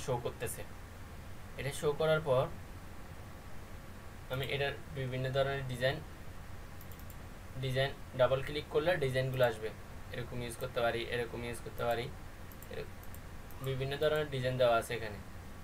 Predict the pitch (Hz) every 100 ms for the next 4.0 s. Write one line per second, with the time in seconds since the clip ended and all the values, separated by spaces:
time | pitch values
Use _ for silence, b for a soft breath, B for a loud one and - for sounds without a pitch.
0 | - - - - - 123 117 113 117 113
1 | 117 - - 120 113 117 117 131 - -
2 | - - - - 123 120 135 147 147 131
3 | 127 117 - 120 127 117 110 110 113 123